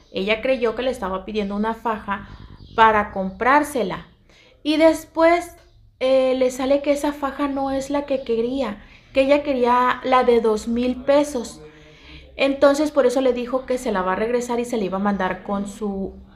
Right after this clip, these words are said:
hermana. Y por eso luego ella le vuelve a mencionar, "Es para lo de la colaboración". Ella le dice, "No, no me interesa, solo devuélveme la faja", porque le dijo que esa faja no era la que quería, que quería la de dos mil.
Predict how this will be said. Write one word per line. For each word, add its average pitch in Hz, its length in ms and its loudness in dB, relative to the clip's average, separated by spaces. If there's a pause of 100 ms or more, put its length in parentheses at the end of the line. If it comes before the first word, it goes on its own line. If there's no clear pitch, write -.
(100)
hermana. 233 720 2 (1200)
Y 269 140 -4
por 277 180 4
eso 254 220 4
luego 247 180 4
ella 247 140 4
le 247 80 2
vuelve 214 220 0
a - 20 -6
mencionar, 214 580 -4
"Es - 160 -8
para 330 220 -2
lo 330 100 4
de 302 80 2
la 269 180 0
colaboración". 226 840 -2
Ella 233 180 0
le 226 80 0
dice, 214 240 -6
"No, 226 160 -2
no 254 160 0
me 262 100 0
interesa, 240 680 -4 (260)
solo 240 280 -2
devuélveme 226 460 0
la 190 160 0
faja", 233 480 -2 (340)
porque 208 240 -8
le 208 80 -4
dijo 208 260 -2
que 220 80 -8
esa 214 220 -6
faja 214 280 -6
no 220 140 -2
era 196 140 -2
la 196 160 -4
que 196 160 -14
quería, 170 360 -10 (160)
que 185 160 -12
quería 180 440 -6 (100)
la 202 160 -8
de 196 140 -8
dos 202 340 -10
mil. 233 320 -6